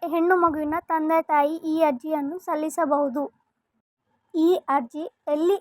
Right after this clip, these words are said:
ಸಲ್ಲಿಸಬಹುದಾಗುತ್ತದೆ ಎಂದರೆ ಸರ್ಕಾರಿ ಆಸ್ಪತ್ರೆ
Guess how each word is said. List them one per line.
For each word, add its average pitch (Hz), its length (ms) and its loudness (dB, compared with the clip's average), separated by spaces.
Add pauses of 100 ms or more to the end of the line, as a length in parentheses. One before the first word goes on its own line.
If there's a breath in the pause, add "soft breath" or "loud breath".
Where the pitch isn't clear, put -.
(100)
ಸಲ್ಲಿಸಬಹುದಾಗುತ್ತದೆ 294 1300 0
ಎಂದರೆ 254 500 -2 (1120)
ಸರ್ಕಾರಿ 320 640 0
ಆಸ್ಪತ್ರೆ 285 600 0